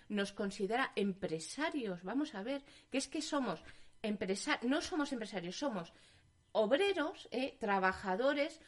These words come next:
con la carga, ¿eh? añadida de impuestos, de laboral, eh, de responsabilidades, de,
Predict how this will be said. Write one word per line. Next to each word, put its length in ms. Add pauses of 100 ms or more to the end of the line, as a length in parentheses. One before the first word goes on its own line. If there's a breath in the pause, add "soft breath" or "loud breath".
(200 loud breath)
con 300
la 180
carga, 540 (160)
¿eh? 220 (320)
añadida 760 (260)
de 160
impuestos, 960
de 580
laboral, 640 (440 soft breath)
eh, 440
de 500
responsabilidades, 1080 (260 soft breath)
de, 200